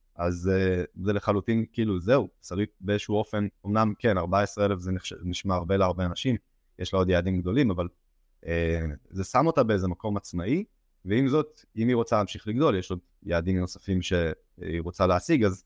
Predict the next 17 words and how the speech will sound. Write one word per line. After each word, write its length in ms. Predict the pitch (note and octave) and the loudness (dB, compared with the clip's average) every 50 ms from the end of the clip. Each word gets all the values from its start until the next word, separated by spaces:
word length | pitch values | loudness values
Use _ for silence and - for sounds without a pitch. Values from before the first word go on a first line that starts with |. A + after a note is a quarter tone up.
| _ _ _ _ - | _ _ _ _ -4
יש 100 | G#2 - | -4 -2
פה 100 | - C3 | 0 2
עוד 160 | A2+ B2+ B2+ | 2 2 2
גדילה 300 | A#2+ A2+ G#2 G2+ F#2 E2+ | 2 2 2 2 2 0
ש-, 120 | - - - | 0 -6 -10
עוד 240 | - - A#2+ C3 | -4 -2 0 0
גדילה 260 | B2+ A#2 G#2+ G2 F2 E2 | 2 2 2 2 0 0
שצריכה 400 | F#2 - - D#2+ - - D#2+ D#2 | -2 -6 -12 -14 -14 -8 -6 -6
לקרות. 300 | D#2 - - - - _ _ _ _ _ _ _ _ _ _ _ _ _ | -6 -6 -10 -16 -20 _ _ _ _ _ _ _ _ _ _ _ _ _
ניתן 260 | - F2+ E2+ A2 G#2 G#2+ | -10 -8 -4 -2 -2 -2
דוגמה 520 | A2 G#2 G#2+ A2 G#2+ G#2+ G#2+ G#2 G#2 G2 | -2 -2 0 2 2 4 4 4 4 2
מאצלנו, 640 | F#2+ F#2+ G2+ F#2+ F#2+ - - G#2+ G#2+ G#2 F#2 E2 - _ _ - | 2 2 2 0 0 -2 0 0 0 2 0 -2 -4 _ _ -14
לדוגמה. 440 | D#2+ D#2+ F2 E2 E2+ F2+ G2+ C3 F3+ - _ _ _ _ _ _ _ _ _ _ _ _ _ _ _ _ - | -10 -8 -8 -4 -4 -2 -2 -2 -4 -6 _ _ _ _ _ _ _ _ _ _ _ _ _ _ _ _ -8
ה-, 280 | F2+ F#2 - - - | -4 -4 -4 -4 -4
השרירים 500 | F#2 - - - A2+ A#2+ A#2 C3+ D3 C#3+ | -6 -6 -4 -2 0 0 2 2 2 2
הראשונים 460 | C#3+ C3+ C3+ B2 B2+ A#2 A#2 A#2+ A#2 A2+ | 2 2 2 0 0 0 0 2 2 2
האלה, 380 | A2 G#2+ G#2 G#2 G2+ G2 G2 | 0 0 2 2 0 0 -2